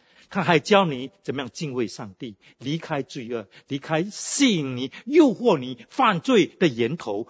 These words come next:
还有那个什么？试探。箴言书。同时，你读完箴言书，你的心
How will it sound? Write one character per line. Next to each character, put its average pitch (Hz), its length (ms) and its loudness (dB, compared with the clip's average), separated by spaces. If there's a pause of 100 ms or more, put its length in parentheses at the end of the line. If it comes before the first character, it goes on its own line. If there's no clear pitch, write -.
还 151 100 0
有 143 80 4
那 123 140 -4
个 139 100 -2
什 123 140 -10
么？ 156 180 -6 (1300)
试 - 220 -8
探。 143 320 -10 (1040)
箴 131 180 -2
言 92 200 -12
书。 104 240 -12 (1500)
同 269 240 6
时， 156 240 2
你 156 100 2
读 - 180 4
完 214 200 6
箴 202 160 6
言 123 160 -2
书， 139 340 -6 (640)
你 151 120 -6
的 151 120 2
心 226 500 2